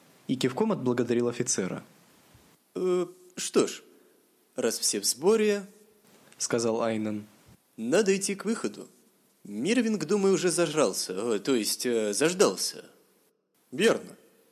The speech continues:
Speaker 1: сказал дракон, повернувшись к проходу и жестом пригласив остальных следовать за ним.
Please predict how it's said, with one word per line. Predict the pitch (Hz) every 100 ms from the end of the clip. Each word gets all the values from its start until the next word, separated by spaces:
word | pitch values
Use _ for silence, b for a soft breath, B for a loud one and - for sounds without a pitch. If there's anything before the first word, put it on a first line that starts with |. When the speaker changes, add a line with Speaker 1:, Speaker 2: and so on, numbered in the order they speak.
| _ - _ _
Speaker 1:
сказал | - 123 110 104
дракон, | 107 107 196 220 B B B -
повернувшись | 127 127 185 208 165
к |
проходу | - - - 202 185 185 B B B -
и |
жестом | - 233 247 190
пригласив | 143 131 123 165
остальных | 127 - 117 123
следовать | - 107 107 104
за | 113
ним. | 104 90